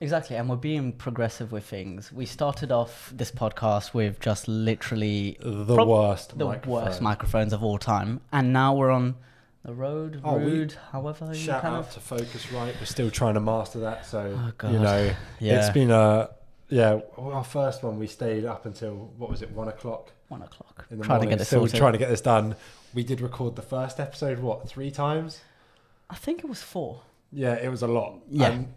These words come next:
Speaker 2: yeah,
Speaker 1: Yeah.
Speaker 2: and honestly, it was, like, the content was good.
Speaker 1: Mm-hmm. Yeah.
Speaker 2: In our opinion. Hopefully you guys will think so as well. But, uh,
Speaker 1: It's a work in
Speaker 2: it was,
Speaker 1: progress.
Speaker 2: it was a work in progress. But now we've got the microphones, we've got the computer working, and
Speaker 1: Mm-hmm.
Speaker 2: hopefully this comes across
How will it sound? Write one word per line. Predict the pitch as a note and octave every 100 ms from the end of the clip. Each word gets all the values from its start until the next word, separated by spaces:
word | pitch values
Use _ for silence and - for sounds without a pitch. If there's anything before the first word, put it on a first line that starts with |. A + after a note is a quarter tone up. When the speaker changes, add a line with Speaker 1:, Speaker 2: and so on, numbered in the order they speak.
| -
Speaker 2:
yeah, | C3 A2+
Speaker 1:
Yeah. | - D#3
Speaker 2:
and | D3+
honestly, | D#3 B2+ A#2+ A2+ G2+ G2 A#2 -
it |
was, | G3 E3 -
like, | C#3+
the | C#3+
content | - D#3 D3 A#2 A2+
was | G2+
good. | D3 - - -
Speaker 1:
Mm-hmm. | D#3+ F3+ G3 - -
Yeah. | - B2+
Speaker 2:
In |
our | A2 G#2+
opinion. | A2+ G#2+ G#2 G2+
Hopefully | G#2 G#2 G2
you | G2
guys | G2+ F#2+
will | F#2
think | G#2
so | - G2
as | F#2+
well. | G#2 F#2+
But, | - G2 - -
uh, | G2+ F#2+ F#2+ F#2 - - - - - - - - -
Speaker 1:
It's | -
a | F#3
work | D3
in | B2
Speaker 2:
it | B2
was, | B2
Speaker 1:
progress. | D3
Speaker 2:
it |
was | C#3+
a | C3+
work | C3+ C3
in | A2+
progress. | A#2+ A2 G#2 -
But | - C#3
now | C3 B2
we've |
got | B2 C3
the |
microphones, | A#2 A#2 - A#2 A2 G#2+
we've | G#2
got | B2
the |
computer | - G#2 B2 A2
working, | G#2+ G#2 G2+ G2+ G2
and | F#2+
Speaker 1:
Mm-hmm. | B2
Speaker 2:
hopefully | C3 A#2 A2+ F#2+ F2+ - - - -
this | -
comes | - G#2 F#2+
across | - G2 F2+ -